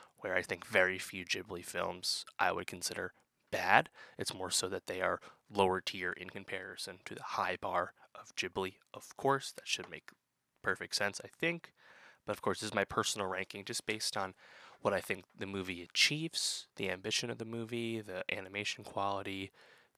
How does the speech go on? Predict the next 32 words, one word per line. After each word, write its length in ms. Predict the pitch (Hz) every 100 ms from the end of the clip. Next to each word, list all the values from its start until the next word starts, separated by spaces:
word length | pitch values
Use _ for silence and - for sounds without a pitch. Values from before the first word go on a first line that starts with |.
| -
the 220 | 90 -
rewatchability 880 | - 92 90 - 95 - 101 101 101
of 180 | - 98
it. 100 | 110
All 100 | 131
those 200 | 113 95
things 180 | - 87
just 140 | -
kinda 180 | 92 87
factored 480 | - 80 98 - 92
in, 140 | -
in 120 | - -
how 200 | 98 92
I 160 | 92 - _ _ - - _
per-, 160 | - - - -
uh, 140 | 98 - -
per-, 120 | 120 _ -
perceive 480 | 107 - 110 87 - - - -
the 80 | 101
movies 300 | 90 90 -
today 320 | - - - _ -
after 280 | 92 - 92
having 260 | 92 -
seen 200 | 95 90
all 200 | 104 110
of 80 | 107
them, 240 | 110 107 107
having 240 | 98 92
seen 220 | - 92 92
some 220 | 98 92
of 100 | 92
them, 260 | 92 92